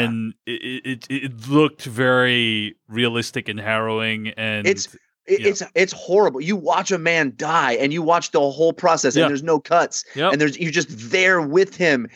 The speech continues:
Speaker 1: Yeah.
Speaker 2: It is. It, I've never seen anything quite like that, man. And, and the, the plane coming in and crashing to start it all off is just like, I, I couldn't believe what I was witnessing half the time in this movie.
Speaker 1: Yeah. The, uh,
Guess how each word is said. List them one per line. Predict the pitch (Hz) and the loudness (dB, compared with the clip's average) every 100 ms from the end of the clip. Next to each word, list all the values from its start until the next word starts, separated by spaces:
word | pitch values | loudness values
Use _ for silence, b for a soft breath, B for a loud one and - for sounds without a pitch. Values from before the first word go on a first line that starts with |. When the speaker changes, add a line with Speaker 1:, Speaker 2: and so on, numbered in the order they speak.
| - | -10
Speaker 1:
Yeah. | 120 | -6
Speaker 2:
It | 113 185 | 0 2
is. | 170 135 - - _ | 2 -2 -8 -14 _
It, | 160 - - | -6 -6 0
I've | 156 151 _ _ | 0 0 _ _
never | 127 123 | -6 -6
seen | 107 113 | -4 -8
anything | 101 | -8
quite | 90 92 | -6 -4
like | 87 82 | -2 -4
that, | 76 73 - | -6 -8 -8
man. | 82 82 | -8 -4
And, | 95 120 B | -4 -4 B
and | 135 160 | 0 2
the, | 147 - B - | 2 0 B -6
the | |
plane | 127 - 190 208 214 208 | -6 -2 2 4 6 4
coming | 190 208 196 190 | 2 2 2 4
in | 196 190 | 4 4
and | 151 131 | 0 -4
crashing | - 185 196 185 196 175 | 0 2 4 2 -2 -4
to | |
start | 143 - 180 165 | -4 0 2 2
it | 143 | 4
all | 127 120 | 2 2
off | 131 190 196 175 | -2 -2 -2 -2
is | 156 | -4
just | - 165 | -6 -4
like, | 156 147 127 - b b b b b b _ _ | 2 2 2 -10 b b b b b b _ _
I, | - - | -2 -2
I | - 170 | 0 -2
couldn't | 147 - 247 220 | -2 0 0 2
believe | 175 190 202 | 2 2 4
what | 175 | 4
I | 143 | 4
was | 113 107 | 2 -2
witnessing | 107 233 254 185 131 113 | 0 2 2 0 0 -2
half | 107 98 | -6 -6
the | - | -12
time | - 95 | -6 -6
in | 90 | -4
this | 82 | -8
movie. | - 80 71 69 _ | -10 -10 -10 -12 _
Speaker 1:
Yeah. | 120 117 - _ B B B B - | -6 -6 -10 _ B B B B -4
The, | 147 170 165 | 0 4 4
uh, | 156 156 147 143 139 131 | 4 4 4 2 0 -2